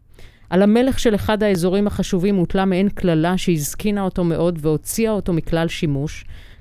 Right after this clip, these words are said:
כאשר יד ימינו, שהוא שטן לא קטן, מנהל את ענייניו ברוע, בקנאות ובשחיתות. וכך, במהלך הדרך, פרודו וחבריו אוספים סביבם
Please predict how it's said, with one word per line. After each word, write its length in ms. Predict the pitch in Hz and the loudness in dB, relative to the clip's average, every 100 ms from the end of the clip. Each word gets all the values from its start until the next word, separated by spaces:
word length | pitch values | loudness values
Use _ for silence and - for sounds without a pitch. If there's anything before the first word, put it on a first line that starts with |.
| - | -2
כאשר 280 | 160 - 151 | 2 2 2
יד 280 | 180 214 | 2 2
ימינו, 440 | 220 175 156 220 220 | 4 4 4 2 0
שהוא 200 | - 156 | 0 -2
שטן 420 | - 160 - 214 | -4 -4 -2 0
לא 140 | 202 202 | 0 -2
קטן, 360 | - 220 240 208 | -2 0 0 2
מנהל 340 | 165 165 202 | 2 2 0
את 120 | 208 | 0
ענייניו 380 | 170 156 151 180 147 | 0 2 2 0 4
ברוע, 420 | 151 135 156 196 | 2 4 2 2
בקנאות 600 | 165 - 147 - 190 - | 0 2 0 0 -2 0
ובשחיתות. 760 | 165 147 - - - 165 220 - - - - - - - - - - - | 0 0 -2 -8 -6 -4 -4 -8 -14 -18 -20 -20 -20 -20 -20 -20 -8 -2
וכך, 640 | 214 349 349 - - - | 2 4 2 -2 -6 -4
במהלך 520 | 190 190 190 226 294 262 | 0 2 4 2 0 0
הדרך, 640 | 175 165 151 - - - - - - | 2 2 2 -2 -6 -6 -8 -10 -2
פרודו 300 | 214 240 214 | 2 2 2
וחבריו 580 | 175 185 165 147 151 - - | 2 2 2 2 0 -2 -2
אוספים 400 | - - 247 247 | -2 0 0 0
סביבם 600 | - 220 175 175 180 | 0 -2 0 0 0